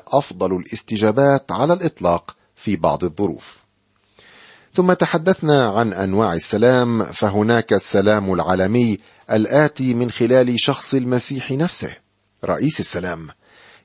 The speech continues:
كما أن هناك نوعًا آخر من السلام يأتي بغفران الخطايا، ومن ثم هناك سلام الهدوء والطمأنينة.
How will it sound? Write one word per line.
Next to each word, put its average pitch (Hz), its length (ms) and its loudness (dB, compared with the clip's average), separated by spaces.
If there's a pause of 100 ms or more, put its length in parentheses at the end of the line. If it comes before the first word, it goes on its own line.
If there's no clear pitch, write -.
كما 98 280 2
أن 110 120 2
هناك 104 420 0
نوعًا 101 460 2
آخر 104 440 -2
من 98 100 0
السلام 117 580 2
يأتي 123 500 0
بغفران 117 720 0
الخطايا، 123 720 -2 (680)
ومن 98 300 2
ثم 104 300 0
هناك 101 800 2
سلام 101 540 0
الهدوء 110 600 -2
والطمأنينة. 151 920 -2